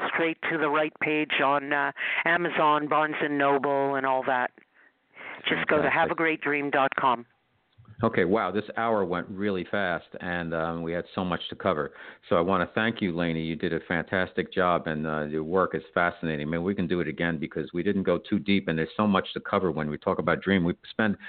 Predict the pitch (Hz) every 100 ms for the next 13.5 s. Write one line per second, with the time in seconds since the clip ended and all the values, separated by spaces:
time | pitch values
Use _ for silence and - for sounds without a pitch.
0 | - - - - 117 113 98 85 92 98
1 | 92 85 - 78 78 - 123 110 90 85
2 | 87 92 87 - - 104 104 85 78 78
3 | 76 82 80 - 95 92 - 85 78 90
4 | - 98 85 85 82 - - - 95 82
5 | 85 82 82 82 80 - _ _ _ 110
6 | 101 98 95 87 62 90 85 - 82 80
7 | - 82 82 82 87 85 82 82 80 -
8 | 87 80 80 82 80 - _ 110 98 98
9 | 90 87 80 76 85 214 - - 208 208
10 | 202 - 151 151 - - - - _ -
11 | - 107 202 214 220 240 233 226 226 214
12 | 190 - 202 202 214 202 214 190 - 185
13 | - - 170 190